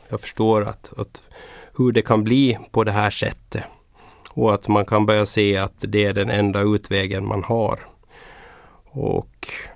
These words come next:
men det är ingenting som, som jag kommer kunna förlåta helt och hållet. Att det, det är nog en, någonting som är inristat rätt djupt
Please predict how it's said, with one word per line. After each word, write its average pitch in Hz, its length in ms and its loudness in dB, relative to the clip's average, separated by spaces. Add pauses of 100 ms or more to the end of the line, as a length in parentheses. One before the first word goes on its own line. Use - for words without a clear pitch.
(140)
men 117 160 4
det 120 80 4
är 123 60 4
ingenting 113 520 4
som, - 340 -4 (100)
som - 520 -4
jag 117 160 0
kommer 110 220 4
kunna 104 300 2
förlåta 104 500 -2
helt 104 360 -4
och 104 60 -6
hållet. 110 440 -6
Att - 320 -16 (920)
det, 117 260 0
det 113 140 2
är 110 120 4
nog 104 260 2
en, 104 140 0 (360)
någonting 113 440 2
som 107 240 0
är - 140 -4
inristat 110 960 2
rätt 117 280 0
djupt 123 440 2